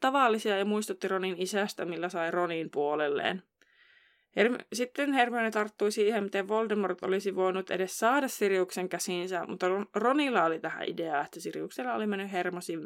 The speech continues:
sisällä kykkimiseen ja mennyt ulos. No sitten Hermione, kun se yrittää niinku selkeästi keksiä <laughs> jonkun perusteen, että, että niinku näin,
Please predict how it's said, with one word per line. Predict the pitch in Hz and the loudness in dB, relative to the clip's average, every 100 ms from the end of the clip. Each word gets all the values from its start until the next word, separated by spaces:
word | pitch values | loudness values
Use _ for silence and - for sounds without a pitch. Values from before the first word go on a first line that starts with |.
| - | -12
sisällä | - 175 156 165 | -10 -2 -2 -2
kykkimiseen | 156 - - 165 - | -8 -10 -12 -10 -8
ja | - | -8
mennyt | - 165 - | -8 -10 -10
ulos. | - - - - _ _ _ _ - - - _ | -8 -8 -10 -14 _ _ _ _ -20 -20 -20 _
No | 165 | 0
sitten | 196 - 370 | 2 6 8
Hermione, | 320 294 262 240 240 | 8 6 4 2 2
kun | 240 | 2
se | 247 | 6
yrittää | 202 247 294 | 6 6 4
niinku | 277 285 | 2 2
selkeästi | 269 226 226 311 277 | 2 4 4 0 6
keksiä | 269 214 - 202 180 | 8 8 2 2 2
<laughs> | |
jonkun | 180 180 - | 2 -2 4
perusteen, | 190 185 180 - - 175 165 | 4 6 0 -2 0 0 0
että, | - 175 - - _ _ | -2 -2 -2 -20 _ _
että | - - - _ | -14 -14 -20 _
niinku | - 160 - - - _ - - - _ _ - | -6 -4 -2 -4 -6 _ -20 -18 -20 _ _ -6
näin, | 160 175 226 | -2 0 -2